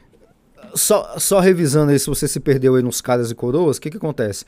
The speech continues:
Eu peguei, montei uma tabela com oito eventos, eu tenho três moedas, joguei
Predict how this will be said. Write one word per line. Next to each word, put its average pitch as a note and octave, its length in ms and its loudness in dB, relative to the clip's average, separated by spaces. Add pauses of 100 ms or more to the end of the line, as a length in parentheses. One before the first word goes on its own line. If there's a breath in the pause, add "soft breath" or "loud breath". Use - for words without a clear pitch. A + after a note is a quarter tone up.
(300 loud breath)
Eu D3+ 120 -2
peguei, D3 420 0 (120)
montei D3 300 -2
uma D3+ 80 -2
tabela C3+ 320 0
com C3+ 220 -4
oito C#3 220 0
eventos, D3 580 -4 (400 soft breath)
eu C#3 80 -6
tenho C#3+ 240 -4
três D3+ 300 -2
moedas, D3+ 480 0
joguei D3 500 -2